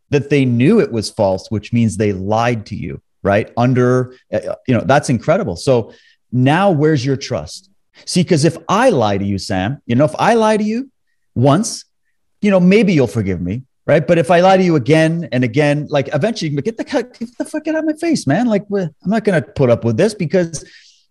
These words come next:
instinctively humans know that the truth is linked to our survival. Like,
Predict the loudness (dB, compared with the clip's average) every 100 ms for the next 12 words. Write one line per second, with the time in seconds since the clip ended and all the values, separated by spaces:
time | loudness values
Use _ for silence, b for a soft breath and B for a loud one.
0 | _ -2 -2 0 0 0 -2 -2 0 2
1 | 2 0 0 2 0 -2 -4 -10 -6 0
2 | 0 0 -4 -4 -2 -2 -10 _ _ -6
3 | -2 -2 -2 0 0 -2 -4 -2 -2 -4
4 | -8 _ _ _ -4 -4